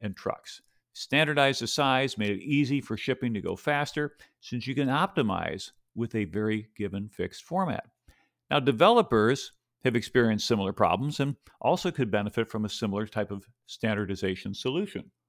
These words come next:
Imagine one developer building a software application on a Mac laptop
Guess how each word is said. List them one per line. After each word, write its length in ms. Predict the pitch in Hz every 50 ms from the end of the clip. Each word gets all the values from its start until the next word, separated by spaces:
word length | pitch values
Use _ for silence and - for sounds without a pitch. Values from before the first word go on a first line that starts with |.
| _ _ _ _ _ _ _ _ _ _ _ _ _ _ _ _ _ _ _ _ _ _ _ _ _ _ _ _ _ _ _ _ _ _ _ - -
Imagine 400 | 135 135 151 156 156 127 143 139
one 360 | 147 156 165 170 165 151 131
developer 440 | - 117 113 127 127 127 - 131 127
building 280 | 110 127 127 127 123 120
a 40 |
software 380 | - - 139 135 131 - 131 120
application 480 | 117 - 113 117 - 113 117 113 - 113
on 80 | 104
a 40 | 98
Mac 300 | 113 151 185 202 196 -
laptop 640 | 117 104 107 104 - - 101 98 104 - - -